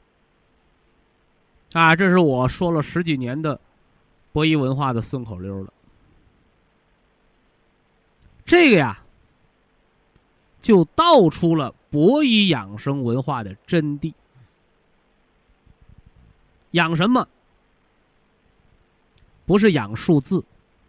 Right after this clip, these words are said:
养的就是感觉。现在好多人呢，被病的名字给吓倒了，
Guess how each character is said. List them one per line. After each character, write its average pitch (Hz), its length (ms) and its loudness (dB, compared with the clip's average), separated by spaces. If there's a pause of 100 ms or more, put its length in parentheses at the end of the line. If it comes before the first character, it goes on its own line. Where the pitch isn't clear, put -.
(1300)
养 196 400 4
的 277 80 -2
就 320 120 4
是 302 100 4
感 131 420 -4
觉。 185 260 4 (2750)
现 370 160 -4
在 370 80 2
好 180 240 2
多 311 160 2
人 226 140 0
呢， 214 160 -2
被 240 160 -4
病 269 200 -2
的 208 120 0
名 147 240 -2
字 233 100 -2
给 156 100 0
吓 127 220 -6
倒 95 140 -14
了， - 100 -20